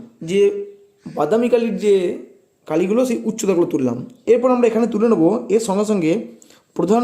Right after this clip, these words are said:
ভূপ্রকৃতিটা, অর্থাৎ প্রধান ভূমিরূপটা এই অঞ্চলের, সেটা এখানে তুলতেই হবে। এটা কী হবে? নদীটা। এই যে দেখো, একটা কালো রঙের নদী কেটেছে এখানে, এখানে একটা নদী কেটেছে, এখানে একটা রিভার, কেটে আর লিখে দেবো।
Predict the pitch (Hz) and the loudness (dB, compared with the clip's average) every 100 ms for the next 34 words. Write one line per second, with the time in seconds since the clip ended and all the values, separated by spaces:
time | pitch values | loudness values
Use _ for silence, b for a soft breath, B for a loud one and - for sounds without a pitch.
0 | 202 185 208 208 196 208 226 - 180 180 | 0 0 -2 -2 -2 0 2 0 -4 -4
1 | 170 214 170 185 190 196 202 180 165 165 | -2 0 0 -2 0 0 2 0 0 0
2 | 165 220 - B _ - 196 202 196 202 | 0 0 -6 B _ -6 -2 -2 -4 -4
3 | 214 214 208 208 214 220 247 277 - B | 0 2 2 0 0 2 2 0 -6 B
4 | B _ 170 175 165 131 127 127 - b | B _ 0 2 0 -2 -4 -6 -14 b
5 | b b b b - 202 233 254 254 247 | b b b b 0 0 2 2 4 2
6 | 240 208 190 202 202 196 185 190 180 185 | 2 0 0 0 0 -2 -2 -2 -2 -2
7 | 175 185 175 180 180 170 170 170 175 220 | -4 -4 -4 -4 -2 -2 0 -2 -4 -8
8 | - - 160 160 165 175 151 160 135 120 | -12 -14 -6 -4 -2 -2 0 0 0 -4
9 | - - 160 165 196 - 143 147 139 139 | -10 -16 -8 -4 -2 -2 -2 -2 -2 -2
10 | 131 127 | -4 -4